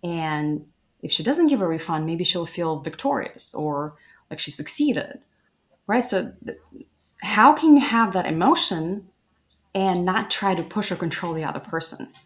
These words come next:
So that's number one thing that I do with people. And honestly, the majority of the time, people just wanna feel, um,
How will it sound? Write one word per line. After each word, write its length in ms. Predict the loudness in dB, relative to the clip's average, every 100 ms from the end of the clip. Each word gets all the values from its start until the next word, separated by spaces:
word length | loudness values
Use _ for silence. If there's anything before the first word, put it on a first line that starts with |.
| _ _ -12
So 140 | 0
that's 180 | 2 4
number 280 | 2 2 0
one 440 | 2 4 4 0
thing 240 | -4 -4 -4
that 100 | -6
I 100 | -6
do 180 | -6 -6
with 160 | -8
people. 400 | -10 -8 -8 -10 _ -20 -20 -6
And 120 | 0
honestly, 720 | 4 4 4 2 -2 -4 -8 _ _ _ -20 -20 -10
the 80 | -6
majority 280 | -4 -2 0
of 60 |
the 120 | -2 -4
time, 160 | -4
people 240 | -6 -8 -6
just 260 | -4 -4
wanna 160 | -4 -8
feel, 580 | -8 -6 -4 -4 -6 _ _ _ _ _ _ -14
um, 480 | -8 -8 -8 -10